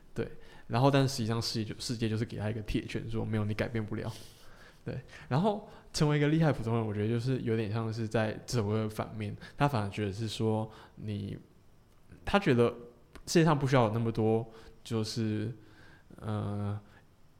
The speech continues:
很不平凡，然后一个人就去改变世界的人。因为他反而，我觉得这首歌，这首歌在讲的是说，你有很多人，然后你可能只要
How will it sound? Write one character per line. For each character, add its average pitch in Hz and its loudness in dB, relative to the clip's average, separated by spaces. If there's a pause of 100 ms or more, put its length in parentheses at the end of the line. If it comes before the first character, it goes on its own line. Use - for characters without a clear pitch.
(160)
很 113 0 (100)
不 - 2
平 107 12
凡， 120 -4
然 120 2
后 - -2
一 123 0
个 120 0
人 107 0
就 113 0
去 123 2
改 - -2
变 110 0
世 110 -6
界 107 -4
的 98 -8
人。 127 -10 (500)
因 127 -2
为 127 2
他 143 4
反 117 0
而， - -10
我 110 0
觉 123 4
得 135 8
这 143 8
首 117 6
歌， 110 -2
这 131 2
首 110 4
歌 107 2
在 113 4
讲 104 -2
的 104 -6
是 110 -2
说， 107 -2 (200)
你 113 -2
有 123 6
很 127 4
多 110 4
人， 104 -4
然 110 0
后 117 4
你 117 0
可 120 -6
能 101 -6
只 - -8
要 113 2